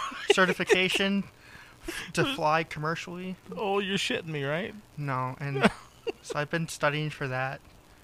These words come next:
Speaker 2: I just, I would, was studying, then it, I stopped, and then now I'm going back and trying to, like, study more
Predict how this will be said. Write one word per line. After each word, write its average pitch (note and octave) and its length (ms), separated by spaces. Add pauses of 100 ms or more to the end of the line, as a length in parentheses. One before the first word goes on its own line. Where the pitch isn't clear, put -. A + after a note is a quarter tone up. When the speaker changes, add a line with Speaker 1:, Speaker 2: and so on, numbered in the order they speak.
(400)
Speaker 2:
I C#3+ 80
just, C#3 240 (560)
I C#3+ 80
would, C#3+ 180 (320)
was C#3+ 140
studying, E3+ 680
then C#3 140
it, C3 140 (160)
I C#3 120
stopped, - 640 (200)
and C#3 120
then B2+ 260 (120)
now C#3 140
I'm C3+ 120
going C3 240
back B2+ 320
and C3+ 100
trying B2+ 240
to, B2+ 60
like, B2+ 180
study C3 280
more B2+ 440